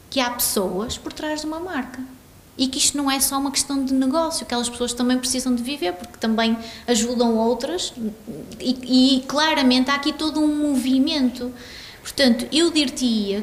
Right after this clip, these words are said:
que sim, nós, há um, eu, eu acho que, eh, e é uma, isto é uma da, daquelas coisas que nunca se fala, nós falávamos muito no museu, nós tínhamos uma responsabilidade e por isso é que eu acho que foi um bocadinho, foi um bocadinho isso que me frustrou e me decepcionou, que é,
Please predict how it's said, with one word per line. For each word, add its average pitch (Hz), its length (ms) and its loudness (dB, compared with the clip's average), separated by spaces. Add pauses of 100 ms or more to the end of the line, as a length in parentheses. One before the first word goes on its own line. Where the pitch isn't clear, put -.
(120)
que 247 80 -8
sim, 294 600 -4
nós, 262 340 4 (600)
há 269 160 4
um, 262 360 4 (240)
eu, 269 240 0
eu 285 160 0
acho 294 260 0
que, 214 460 0
eh, 190 380 -4 (340)
e 262 120 -2
é 269 60 -2
uma, 285 100 -4
isto 302 100 0
é 320 40 -2
uma 311 100 -2
da, 294 80 0
daquelas 247 400 -2
coisas 233 240 -4
que - 100 -6
nunca 214 240 -2
se - 120 -8
fala, 196 340 -4
nós 226 160 -2
falávamos 247 400 0
muito 220 260 0
no 202 60 -2
museu, 175 400 -6 (560)
nós 339 180 4
tínhamos 339 320 -4
uma 294 160 -2
responsabilidade 240 840 -2
e 220 60 2
por 233 80 -6
isso 254 160 -4
é 254 60 0
que 247 300 -4
eu 247 120 4
acho 262 160 -2
que - 420 -10
foi 262 240 -2
um 262 60 6
bocadinho, 262 460 2
foi 277 200 -6
um 269 60 0
bocadinho 262 340 2
isso 247 180 0
que 254 120 -4
me 254 260 4
frustrou 233 680 -4
e 226 80 0
me 233 60 0
decepcionou, 226 680 -2
que 202 260 -2
é, - 180 -6